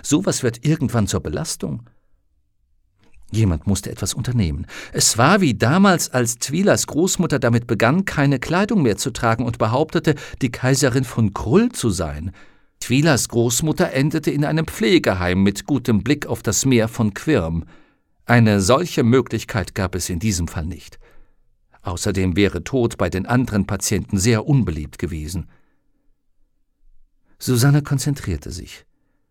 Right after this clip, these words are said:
Dies gehörte zu ihren einfachsten Talenten. Es erstaunte sie immer wieder, dass andere Leute nicht dazu fähig waren. Sie schloss die Augen, streckte die Arme in Schulterhöhe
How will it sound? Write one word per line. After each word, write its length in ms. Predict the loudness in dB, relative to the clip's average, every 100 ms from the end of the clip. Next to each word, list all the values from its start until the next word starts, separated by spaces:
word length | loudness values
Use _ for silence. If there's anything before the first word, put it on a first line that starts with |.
| _ _ _
Dies 600 | 0 0 0 -4 -8 -12 _
gehörte 440 | 2 2 2 -2
zu 140 | -10 -8
ihren 300 | -6 -8 -2
einfachsten 600 | 2 2 0 -10 -10 -10
Talenten. 540 | -8 -8 -10 -12 -14 -14 _ _ _ _ _ -6
Es 140 | -4
erstaunte 460 | -4 0 2 2 0
sie 160 | -2
immer 240 | -2 -2 -2
wieder, 320 | -4 -2 -4
dass 240 | -4 -6
andere 340 | -2 0 0 -2
Leute 320 | -4 -2 -2
nicht 400 | -2 -4 -10 -10
dazu 220 | -10 -10
fähig 420 | -8 -8 -8 -8
waren. 340 | -10 -12 -14 -18 -20 -8
Sie 360 | -6 -4 -4
schloss 420 | -6 -4 -4 -4 -6
die 160 | -10
Augen, 440 | -4 -4 -4 -6 -8
streckte 440 | -8 -6 -6 -6
die 160 | -8 -6
Arme 400 | -2 -2 0 -2
in 160 | -2
Schulterhöhe 720 | -4 -4 -4 -4 -4 -4 -4